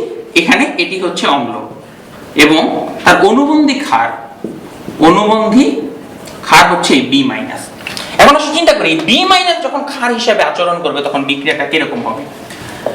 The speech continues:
আমরা একটা বিক্রিয়া চিন্তা করি যেখানে বি মাইনাস হচ্ছে একটি ক্ষার, সেই অ্যাসিডের সাথে বিক্রিয়া করবে, করে নিজে বিএইচ অর্থাৎ তার অনুবন্ধী অম্লে পরিণত হবে এবং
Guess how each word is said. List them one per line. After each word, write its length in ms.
আমরা 180
একটা 140
বিক্রিয়া 320
চিন্তা 180
করি 140
যেখানে 220
বি 240
মাইনাস 380
হচ্ছে 200
একটি 360
ক্ষার, 300
সেই 380
অ্যাসিডের 320
সাথে 200
বিক্রিয়া 300
করবে, 260
করে 580
নিজে 320
বিএইচ 560
অর্থাৎ 260
তার 160
অনুবন্ধী 360
অম্লে 280
পরিণত 400
হবে 260
এবং 480